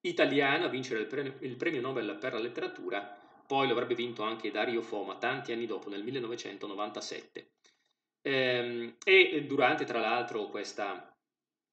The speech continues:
eh, questo premio, cioè il, quando ricevette questo riconoscimento importantissimo a Stoccolma, tenne un famoso discorso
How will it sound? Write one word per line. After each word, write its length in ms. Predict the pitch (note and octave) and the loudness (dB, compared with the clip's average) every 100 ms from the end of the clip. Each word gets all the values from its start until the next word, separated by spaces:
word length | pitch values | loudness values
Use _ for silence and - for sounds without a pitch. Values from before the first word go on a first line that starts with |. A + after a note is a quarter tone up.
| _ _ - - | _ _ -20 -10
eh, 1000 | B2+ A2+ G#2+ G2+ F#2+ F#2+ F#2+ - G#2 - | -6 -4 -2 -4 -6 -8 -10 -14 -14 -16
questo 240 | - - | -14 -8
premio, 500 | - F#2+ G#2 C3+ F#2+ | -2 -2 0 -2 -4
cioè 160 | F2 G2 | -6 -8
il, 500 | F#2 F#2 G2+ - - _ _ _ | -8 -10 -14 -16 -20 _ _ _
quando 560 | G#2+ G2+ F#2+ G2 G2 _ _ - | -12 -8 -8 -8 -14 _ _ -8
ricevette 540 | A#2+ B2 A#2+ C#3+ C#3 | -4 0 2 2 0
questo 600 | A2 A#2 - A#2 G#2 - _ _ _ _ _ _ _ | -2 -2 -2 -2 -2 -8 _ _ _ _ _ _ _
riconoscimento 920 | - B2+ D3+ D#3 C3+ - C#3 D#3 C#3 | -4 0 4 4 4 0 0 0 0
importantissimo 680 | B2+ C3 B2+ B2 D3+ - C3+ | 0 0 -2 -4 -6 -6 -6
a 40 | |
Stoccolma, 640 | - F#3+ - F#2+ G#2 A#2 | -2 -2 0 -4 -2 -4
tenne 720 | - B2+ B2 B2+ C3 C#3 - _ _ - | 0 0 0 -2 0 -2 -8 _ _ -10
un 180 | A#2+ A2+ | -6 -4
famoso 480 | A#2 B2+ D#3 C3 | -2 2 2 2
discorso 1120 | A2+ C3 - - F#2 F2+ - - C#3 C#3 - | -2 -4 -8 -6 -6 -6 -8 -4 -4 -4 -14